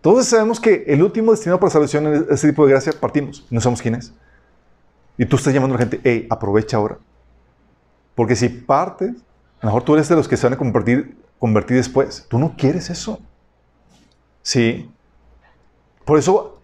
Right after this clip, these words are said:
le decía el Señor a la iglesia que se había apartado, a la iglesia de Sardis, "Arrepiéntete y regresa a mí. Si no despiertas, vendrá a ti de repente como cuando menos lo esperes, como lo hace un ladrón". Fíjate que no está diciendo,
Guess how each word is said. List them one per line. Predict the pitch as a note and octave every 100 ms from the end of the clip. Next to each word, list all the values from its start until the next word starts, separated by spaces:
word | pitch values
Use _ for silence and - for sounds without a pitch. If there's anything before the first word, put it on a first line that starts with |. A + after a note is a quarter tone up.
| _ -
le | B2+
decía | D3 C#3+ D#3 G3
el |
Señor | G3 F3 F#3
a |
la | F3+
iglesia | D3+ E3+ F3 F3+ C#3+
que | C3
se | C3
había | B2+
apartado, | D3 - C3+
a | A2
la |
iglesia | A2+ A#2+ D3
de | C#3
Sardis, | - C3 B2+ A2 - _ _ _ _
"Arrepiéntete | - C#3 C#3 C#3+ - C#3+ E3+ F#3+ - F#3 -
y | F3
regresa | C3+ C3+ C3+ C#3+ - D3
a |
mí. | C#3 C#3+ C#3 - - -
Si | - C#3+
no | C#3 G#3
despiertas, | B3 - - D#3 B2 C3+
vendrá | B2+ B2+ D3
a | D3
ti |
de | E3+
repente | E3 D3+ C#3 B2 D3
como | C#3+ B2+ A#2 A#2+
cuando | B2+ A2+
menos | A#2 D3+
lo | F#3+
esperes, | - C#3+ C#3
como | C#3 B2+ A#2
lo | A2+ A2 -
hace | C#3 C#3 C#3
un | C#3+
ladrón". | C3 C3 C3+ G#2 - _
Fíjate | D#3+ -
que | E3+
no |
está | D#3+
diciendo, | D#3 D#3+ C#3 -